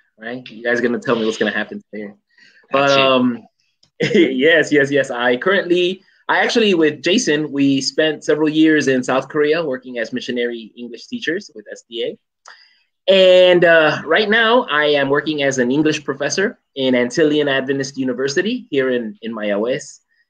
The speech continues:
Speaker 1: And, uh, my B A is in, is in theology. And,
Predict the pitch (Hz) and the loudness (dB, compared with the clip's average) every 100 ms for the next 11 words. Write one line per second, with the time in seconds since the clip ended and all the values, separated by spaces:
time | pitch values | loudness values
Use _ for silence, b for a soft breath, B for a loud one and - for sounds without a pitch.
0 | _ _ _ 113 110 107 113 123 190 180 | _ _ _ 0 2 2 2 2 4 6
1 | 160 135 117 123 117 117 107 98 101 104 | 6 4 2 0 0 0 -2 -4 -12 -12
2 | 113 104 95 87 - 131 131 110 87 _ | -6 -6 -8 -10 -2 0 2 -2 -6 _
3 | _ _ _ _ _ _ _ _ _ 101 | _ _ _ _ _ _ _ _ _ -2
4 | 101 98 98 92 87 | -2 0 -4 -6 -12